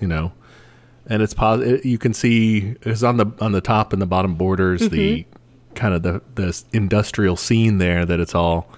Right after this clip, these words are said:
Speaker 1: you're a part of that, or, like, you're, you're almost the beating heart of it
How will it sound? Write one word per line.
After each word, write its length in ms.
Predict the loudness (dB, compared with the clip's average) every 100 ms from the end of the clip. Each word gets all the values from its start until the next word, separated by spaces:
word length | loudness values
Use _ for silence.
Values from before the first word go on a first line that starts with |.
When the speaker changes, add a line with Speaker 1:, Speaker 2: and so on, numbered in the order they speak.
| -20 -20 -20 -4
Speaker 1:
you're 220 | 0 0
a 40 | -2
part 300 | -2 2 2
of 140 | 0
that, 320 | 0 -2 -4 -2
or, 120 | -2
like, 240 | -2 0
you're, 200 | 0 0 -2
you're 200 | -6 -4 -4 -6
almost 240 | -8 -6
the 60 | -6
beating 340 | -2 0 0
heart 240 | 0 0 0
of 100 |
it 120 | -4